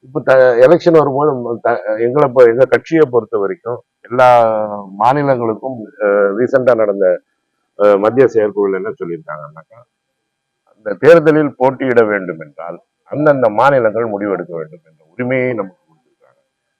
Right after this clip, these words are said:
முடிவெடுத்து யார் போட்டியிட போகிறார்கள் என்பதை தலைமைக்கு தெரியப்படுத்த தலைமை ஃபைனலா பார்லிமெண்டரி போர்டுல முடிவெடுப்பாங்க. இந்த தேர்தலில் நிற்கக்கூடிய முடிவை டெஃபினட்டாக,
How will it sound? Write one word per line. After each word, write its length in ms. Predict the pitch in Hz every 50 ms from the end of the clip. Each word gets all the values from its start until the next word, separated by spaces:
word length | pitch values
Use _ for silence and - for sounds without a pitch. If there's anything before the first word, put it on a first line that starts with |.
| _ -
முடிவெடுத்து 600 | 113 131 143 139 127 113 110 98 - 147 151 135
யார் 260 | 117 110 120 113 98
போட்டியிட 400 | 104 107 98 90 98 95 95 90 87
போகிறார்கள் 580 | 90 90 90 90 90 87 87 95 107 110 107 -
என்பதை 600 | 98 98 104 98 92 90 92 120 151 147 - - _ _ _ _
தலைமைக்கு 400 | - 104 123 123 127 120 101 104
தெரியப்படுத்த 600 | 95 98 95 98 98 90 - - 127 151 185 180
தலைமை 300 | 156 135 139 143 139 131 120 117 - _ _ _ _ _
ஃபைனலா 460 | - 110 113 110 101 98 120 131 123 98 - _ _ _ _ _ _ _ _ - 123
பார்லிமெண்டரி 480 | 127 123 117 110 101 98 90 - 90 87 82
போர்டுல 240 | 90 85 87 113 107 87 90
முடிவெடுப்பாங்க. 460 | 90 87 82 78 76 - 67 65 67 65 _ _ _ _ _ _ _ _ _
இந்த 220 | 110 110 107 104 92 _
தேர்தலில் 380 | 131 147 151 151 156 147 143
நிற்கக்கூடிய 720 | 131 123 117 117 123 127 151 147 127 135 123 123 113 95 95
முடிவை 560 | 101 117 131 131 113 101 107 117 113 - _ _ _ _ _ _ _ _ _ _ _ -
டெஃபினட்டாக, 640 | 117 113 120 117 110 101 98 98 107 127 143 127